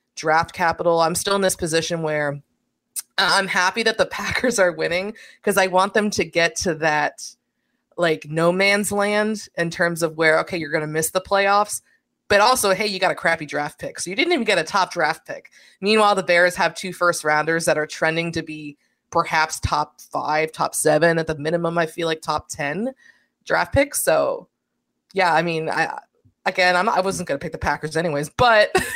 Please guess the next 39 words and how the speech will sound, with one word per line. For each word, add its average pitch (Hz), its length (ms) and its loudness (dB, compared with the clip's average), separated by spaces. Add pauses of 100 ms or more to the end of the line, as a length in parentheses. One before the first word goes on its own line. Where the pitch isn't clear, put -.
(100)
<laughs> - 300 -2
I'll, 240 180 4 (220)
I'll 254 140 4
say 403 180 2
the 339 100 2
Bears, 202 360 4
just 202 140 0
again, 196 260 2
three 220 180 -2
to 208 60 0
five 190 260 2
years, 160 180 0
a 151 80 -8
lot 156 420 0
can 180 120 -8
happen. 160 400 -4
So 143 160 0
I 214 100 4
don't 320 140 2
know, 208 100 4
maybe 214 300 0
the 285 100 2
Bears 208 540 2 (520)
will 202 100 0
take - 300 0
the 233 80 4
North 190 360 4
and 175 60 0
never 180 180 4
give 175 160 0
it 165 140 0
back 180 260 0
by 139 140 -2
then, 135 200 -6
'cause 151 200 -6
Ryan 175 240 2
Poles, 156 320 2
I - 20 -6
mean, 139 220 -10